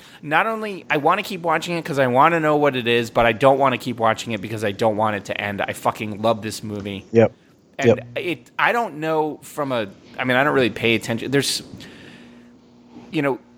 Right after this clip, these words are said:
Speaker 1: I, I don't know what makes a movie successful anymore because there's so many metrics that go into it, most of
Speaker 2: Right,
Speaker 1: which I
Speaker 2: right.
Speaker 1: don't understand.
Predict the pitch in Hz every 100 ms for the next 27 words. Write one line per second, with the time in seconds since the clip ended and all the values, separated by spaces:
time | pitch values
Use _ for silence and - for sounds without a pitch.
0 | - 156 - 147 170 139 143 135 - 131
1 | 131 - 127 113 123 117 117 - - -
2 | 110 - 127 131 131 131 131 120 110 117
3 | 110 - 127 120 117 107 110 - 156 -
4 | - - 143 - 143 147 147 151 156 120
5 | 127 127 123 117 107 95 120 98 117 131
6 | 135 117 110 - 107 120 165